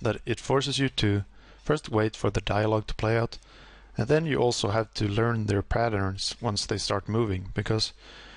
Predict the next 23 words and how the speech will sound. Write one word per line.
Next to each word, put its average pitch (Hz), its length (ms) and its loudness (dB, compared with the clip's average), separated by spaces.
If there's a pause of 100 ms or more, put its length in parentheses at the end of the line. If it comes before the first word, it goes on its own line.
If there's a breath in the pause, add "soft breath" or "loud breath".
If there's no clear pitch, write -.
(440 loud breath)
um, 101 400 0 (600)
as 123 120 0
far 139 180 4
as 107 120 0
I 101 160 0
know, 98 260 0
in 117 120 0
every 123 260 2
case, - 520 0
when 110 160 0
people 117 280 0
start 104 240 -2
moving, 101 440 0 (400 soft breath)
or 113 120 4
when 113 220 2
they 113 180 2
stop - 300 0
talking, 104 380 -2
they 101 100 0
have 104 220 0
different 104 320 -4
patterns. 98 560 -2 (440 loud breath)
Um, 101 360 0